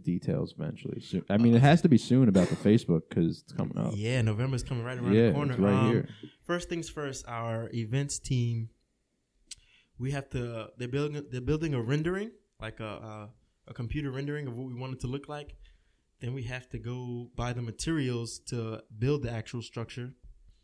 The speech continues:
Speaker 2: And then I think after that is when we start promoing, figuring out who we want to come to this party. Because the reason for the structure is because there's gonna be two parts to this day. The first part is from eleven to five P M, right?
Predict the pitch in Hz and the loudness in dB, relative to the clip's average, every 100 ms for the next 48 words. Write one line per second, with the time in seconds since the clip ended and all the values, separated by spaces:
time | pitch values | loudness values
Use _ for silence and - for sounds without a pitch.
0 | _ _ _ _ - 107 113 117 117 120 | _ _ _ _ -12 -8 -6 -8 -6 -8
1 | 110 113 - 110 127 110 104 110 107 107 | -8 -12 -10 -6 -6 -6 -8 -8 -10 -10
2 | 104 104 - 110 104 - 123 117 110 104 | -10 -12 -10 -10 -10 -6 -4 -4 -6 -8
3 | 104 101 104 _ - 117 110 110 104 123 | -8 -10 -12 _ -16 -12 -10 -12 -12 -12
4 | 127 117 113 - 123 117 113 113 - 117 | -8 -8 -10 -12 -12 -12 -14 -16 -14 -12
5 | 113 113 107 127 123 - - - 151 160 | -12 -12 -16 -14 -14 -14 -20 -4 4 6
6 | 208 196 - 160 190 196 - 208 - 226 | 6 6 4 4 4 2 -2 -6 -4 -6
7 | 240 _ _ _ _ 147 135 135 151 135 | -6 _ _ _ _ -8 -6 -4 -4 -2
8 | 151 170 190 170 143 - 196 160 123 - | -4 -2 -4 -4 -4 -6 -4 -4 -4 -6
9 | 117 110 - - _ 113 110 113 98 - | -6 -6 -10 -18 _ -12 -6 -4 -6 -12
10 | _ _ _ _ _ 127 - 190 269 170 | _ _ _ _ _ -10 -6 -6 -6 -6
11 | 151 139 - 135 127 117 117 143 156 170 | -4 -4 -2 -2 -2 -4 -2 -2 -2 -2
12 | 170 - 156 143 135 135 131 131 - 135 | -2 0 2 2 0 -4 -4 -6 -2 0
13 | 113 107 113 123 | 0 0 -4 -6